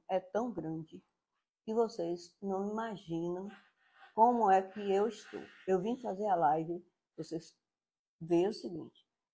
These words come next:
não estou com a camisa quadriculada, eu não estou, é, não tem nada aqui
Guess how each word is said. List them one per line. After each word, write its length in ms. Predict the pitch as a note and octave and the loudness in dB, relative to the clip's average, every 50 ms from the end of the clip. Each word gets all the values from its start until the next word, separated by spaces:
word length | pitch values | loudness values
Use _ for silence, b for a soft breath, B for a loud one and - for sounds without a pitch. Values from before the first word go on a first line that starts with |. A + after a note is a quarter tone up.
| _ - | _ -4
não 320 | F#3 F#3+ G3+ A3 C4+ C#4+ | 2 6 6 6 6 6
estou 400 | C#4 - - - F3 G3+ A3+ A#3+ | 2 -2 -2 2 4 6 6 6
com 80 | A#3 A3 | 4 0
a 80 | G#3 F#3+ | -2 -2
camisa 420 | F#3+ E3+ E3+ E3+ F3 F3 - D#3 | -2 -2 0 -2 -2 -2 -4 -8
quadriculada, 960 | - - D#3 D#3 C#3+ D3 F3 - - D#3+ C#3 B2 G#2+ - - - C#3+ F#3+ A3 _ _ _ _ _ _ _ _ _ _ _ _ _ _ _ _ - | -6 -4 -6 -4 -6 -8 -12 -14 -14 -10 -8 -4 -4 -4 -4 -6 -8 -16 -16 _ _ _ _ _ _ _ _ _ _ _ _ _ _ _ _ 0
eu 280 | F3 F#3 F#3 F#3+ F#3 | 0 2 2 2 0
não 460 | F3+ F3 F3 F#3 G#3+ B3+ C#4 D#4 D#4+ | 0 0 0 2 2 0 0 0 -2
estou, 680 | D4 C4 - - - _ - F3+ F#3 F#3 A3 A3 - - _ _ _ _ _ _ _ _ _ _ _ - | -4 -6 -8 -14 -10 _ 0 0 0 0 0 -4 -8 -14 _ _ _ _ _ _ _ _ _ _ _ 4
é, 180 | E3+ F3+ F3+ | 4 4 4
não 100 | F#3 F3+ | 4 0
tem 160 | F3+ G3+ G3+ F#3+ | -4 -4 -2 0
nada 320 | F#3 G3 A3+ B3 B3+ A#3+ | 2 2 2 2 0 -2
aqui 400 | A#3 A#3 - D#3+ D#3 E3+ F#3 F#3+ | -6 -6 -8 -8 -8 -8 -10 -12